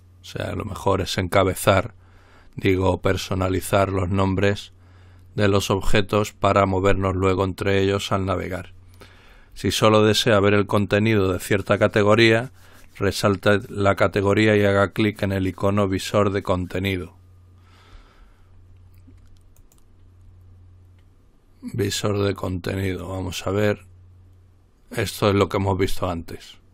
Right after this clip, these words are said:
que solo enseña el contenido. Si tuviéramos dos tablas, al darle aquí, solo saldrían las tablas.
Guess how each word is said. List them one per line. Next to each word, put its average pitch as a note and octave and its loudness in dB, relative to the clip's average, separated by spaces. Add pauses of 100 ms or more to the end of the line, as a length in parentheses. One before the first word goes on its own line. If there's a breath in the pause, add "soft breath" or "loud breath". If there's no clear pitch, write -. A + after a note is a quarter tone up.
(1200 soft breath)
que - -4
solo G2+ 0
enseña G#2 0 (160)
el G2 -4
contenido. G2 -2 (1700)
Si - -4
tuviéramos G#2+ 4
dos G#2+ 0
tablas, B2 0
al G2 -2
darle G#2 2
aquí, A2 -2 (200)
solo G2 -4
saldrían F#2+ -2
las F2 -8
tablas. - -12